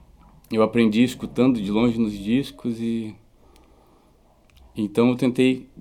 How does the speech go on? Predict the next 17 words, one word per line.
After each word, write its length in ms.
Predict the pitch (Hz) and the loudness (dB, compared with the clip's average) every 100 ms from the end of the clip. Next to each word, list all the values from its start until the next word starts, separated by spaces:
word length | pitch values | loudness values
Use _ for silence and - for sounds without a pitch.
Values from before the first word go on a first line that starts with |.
| - | -10
vir 220 | 117 113 | -8 -4
pra 160 | 127 113 | -2 -2
cá, 320 | 120 127 147 | 2 2 2
consegui 440 | 147 117 101 113 | -2 -6 -4 -2
vir 140 | 120 117 | -2 -4
pra 140 | 110 | -8
cá 380 | - 113 113 92 - - - _ _ _ _ _ _ - | -4 -2 -2 -4 -12 -20 -20 _ _ _ _ _ _ -2
e 100 | 117 | 0
estudar 340 | 113 117 117 | 0 2 4
na 100 | 120 | 4
escola, 600 | 117 - 113 127 147 147 | 2 0 6 6 6 4
e 100 | 127 | 2
a 60 | 120 | 0
partir 320 | 117 104 120 | -2 -8 -6
da 100 | 123 | -4
escola, 800 | 120 - 113 120 120 127 117 101 90 _ _ - | -4 -4 0 2 2 0 -2 -6 -16 _ _ -14
é, 460 | 113 107 107 107 | -8 -4 -4 -4